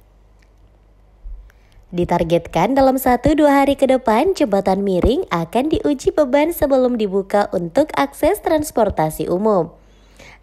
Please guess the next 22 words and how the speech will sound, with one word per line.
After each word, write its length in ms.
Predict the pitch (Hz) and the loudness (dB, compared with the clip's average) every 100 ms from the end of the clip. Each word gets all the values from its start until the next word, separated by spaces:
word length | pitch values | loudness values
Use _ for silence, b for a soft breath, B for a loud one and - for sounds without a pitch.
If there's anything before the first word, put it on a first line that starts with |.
| - | 0
terutama 560 | 175 165 151 156 196 | 0 0 -4 -2 -2
bagi 320 | 269 214 220 311 | 0 0 0 -2
kendaraan 400 | 302 247 240 220 | 0 2 2 2
roda 240 | 208 190 180 | 0 0 -2
empat, 480 | 165 139 180 392 - B B B 175 | -4 -2 0 -2 -4 B B B 0
baik 320 | 156 247 - | 0 0 0
mobil 240 | 269 277 | 2 2
pribadi, 640 | 269 277 254 262 233 277 453 453 B B B | 0 0 2 2 2 2 0 -2 B B B
truk, 480 | - 160 262 415 - - B B B 165 | 0 4 4 0 -6 -20 B B B -6
bus, 480 | 160 208 381 - | 2 2 2 -4
dan 320 | - 196 370 392 | -6 0 0 0
kendaraan 640 | 339 302 269 - 277 330 | 0 2 2 2 0 0
jenis 320 | 240 180 156 | -2 -2 -4
lainnya. 640 | 160 151 151 156 151 - 208 _ _ _ - - - - - _ _ _ - - _ _ _ _ _ _ _ _ _ _ _ _ _ _ B B B B - | -2 0 0 -2 -8 -12 -18 _ _ _ -20 -20 -20 -20 -20 _ _ _ -20 -20 _ _ _ _ _ _ _ _ _ _ _ _ _ _ B B B B 0
Hingga 480 | 190 170 180 220 | 2 2 2 2
hari 80 | 247 | 2
Selasa, 640 | 254 262 254 247 247 294 359 | 2 2 4 2 2 2 2
enam 160 | 339 | 2
belas 240 | 294 294 294 | 2 2 0
November 480 | 285 285 277 262 330 | 2 4 4 2 2
dua 240 | 359 339 302 | 2 2 2
ribu 160 | 277 | 2